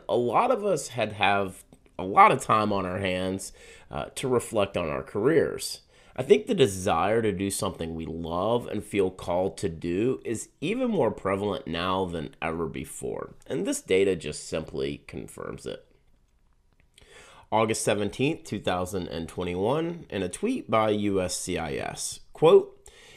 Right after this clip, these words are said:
"If you are applying for an employment-based green card, we sent you a request for evidence, R F E, for your form I six ninety-three. Please respond as soon as possible so we can finalize a decision on your adjustment of status.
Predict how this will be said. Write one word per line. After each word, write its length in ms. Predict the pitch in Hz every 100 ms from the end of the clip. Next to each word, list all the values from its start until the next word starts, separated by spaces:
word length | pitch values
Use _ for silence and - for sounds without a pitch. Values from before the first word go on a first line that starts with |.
| -
"If 180 | 104 131
you 160 | 147
are 160 | 135 139
applying 520 | 104 113 107 104 110
for 200 | - 92
an 60 | 85
employment-based 680 | 85 - 135 120 110 110
green 260 | - 90 90
card, 460 | 90 87 85 82 98
we 120 | 151
sent 220 | 151 131
you 180 | 113 101
a 40 |
request 440 | 90 - 139 143 -
for 200 | 110 -
evidence, 380 | 87 90 - -
R 160 | 127 165
F 180 | 143 92
E, 140 | 92
for 180 | - 98
your 200 | 101 120
form 380 | - 95 87 - 90
I 220 | 87 92
six 340 | - 85 -
ninety-three. 760 | 62 69 95 - 185 170 156 156 - - -
Please 300 | 247 240 147
respond 460 | 135 - 117 117
as 100 | 104
soon 120 | - 92
as 100 | -
possible 440 | 107 101 - 104
so 160 | - 92
we 160 | 98
can 140 | - -
finalize 600 | - 240 233 165 120 107
a 40 |
decision 480 | 92 - 95 87 78
on 160 | 67
your 120 | 85 85
adjustment 400 | - - - 76
of 60 |
status. 600 | - - 131 135 147 -